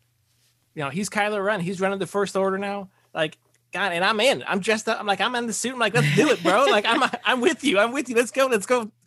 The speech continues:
Speaker 1: take over some villages or some planets, whatever we're doing.
Speaker 2: Y-,
Speaker 1: Like
Speaker 2: you know, the thing with him is, though, like, you almost, <sighs> I,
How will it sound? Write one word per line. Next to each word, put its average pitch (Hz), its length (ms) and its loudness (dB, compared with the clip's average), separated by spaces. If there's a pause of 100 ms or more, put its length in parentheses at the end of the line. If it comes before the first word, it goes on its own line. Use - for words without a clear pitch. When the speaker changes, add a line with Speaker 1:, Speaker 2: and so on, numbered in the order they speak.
(340)
Speaker 1:
take 226 180 0
over 240 200 0
some 247 160 -8
villages 208 480 2
or 170 200 -2
some 190 160 -4
planets, 208 340 -4
whatever 196 180 -2
we're 185 100 -4
doing. 175 260 -6 (360)
Speaker 2:
Y-, 170 80 -4
Speaker 1:
Like 151 200 -4
Speaker 2:
you 226 140 0
know, 247 100 -2 (140)
the 214 100 -8
thing 294 200 -2
with 320 140 -2
him 254 160 0
is, 226 140 -2
though, 185 240 0
like, 160 320 -2 (240)
you 175 160 0
almost, 262 340 -2 (1400)
<sighs> - 420 -12
I, - 100 -8